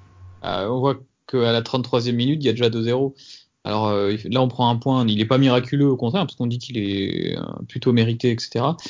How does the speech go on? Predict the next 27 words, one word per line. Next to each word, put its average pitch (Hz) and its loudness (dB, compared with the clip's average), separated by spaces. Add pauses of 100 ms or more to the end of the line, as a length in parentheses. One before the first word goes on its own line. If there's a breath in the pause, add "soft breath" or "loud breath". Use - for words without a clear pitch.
(220 loud breath)
Mais 135 0
c'est 127 0
un 120 0
peu 131 0
se 147 -8
tirer 135 6
une 127 4
balle 120 4
dans 120 2
le 120 0
pied 147 0
à 131 0
chaque 113 -2
fois 147 -2
de 143 -12
commencer 113 -2
avec 113 0
un 113 0
handicap 113 -2
de 113 -6
un 120 -2
but 127 -6
ou 127 -10
deux 123 0
buts 127 -2
à 120 4
remonter. 117 0